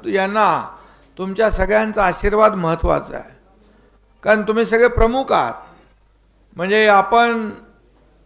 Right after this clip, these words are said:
या शिक्षकांवर, म्हणजे संस्थाचालक, मुख्याध्यापक, या मतदारांवर प्रभावीपणे प्रभाव टाकणारे आप-, टाकणारे आपण आहात.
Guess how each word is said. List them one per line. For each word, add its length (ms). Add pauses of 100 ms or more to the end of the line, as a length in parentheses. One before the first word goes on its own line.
(720)
या 320
शिक्षकांवर, 880 (720)
म्हणजे 160
संस्थाचालक, 1120
मुख्याध्यापक, 1120 (500)
या 160
मतदारांवर 1000 (320)
प्रभावीपणे 720
प्रभाव 520
टाकणारे 440
आप-, 260 (100)
टाकणारे 380
आपण 300
आहात. 240